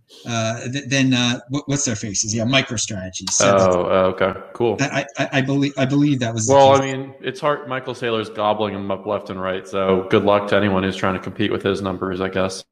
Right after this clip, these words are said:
Speaker 1: Yeah, I, I do wanna remind all the sellers out there, the people that think it's good, you're selling your Bitcoin to, like, a billionaire. He, he became a Bitcoin billionaire. We're, we're gonna talk about that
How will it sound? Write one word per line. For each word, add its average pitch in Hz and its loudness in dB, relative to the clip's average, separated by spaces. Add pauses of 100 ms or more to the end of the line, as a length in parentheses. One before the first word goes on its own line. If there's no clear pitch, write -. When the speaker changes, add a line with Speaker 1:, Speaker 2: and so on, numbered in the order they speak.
(680)
Speaker 1:
Yeah, 208 4
I, 214 6
I - 4
do 311 8
wanna 277 10
remind 208 8
all 175 6
the 165 0
sellers 160 4
out 117 -2
there, 110 -4
the 113 -14
people 147 -12
that 131 -8
think 139 -8
it's 131 -4
good, 147 -6 (260)
you're 151 4
selling 220 8
your 160 6
Bitcoin 180 2
to, 143 -2
like, 131 0 (440)
a 151 2
billionaire. 185 6
He, 202 2
he 190 4
became 233 6
a - -2
Bitcoin 190 0
billionaire. 139 -2
We're, 139 -10
we're 156 -12
gonna 156 -10
talk 151 -12
about 135 -12
that 127 -8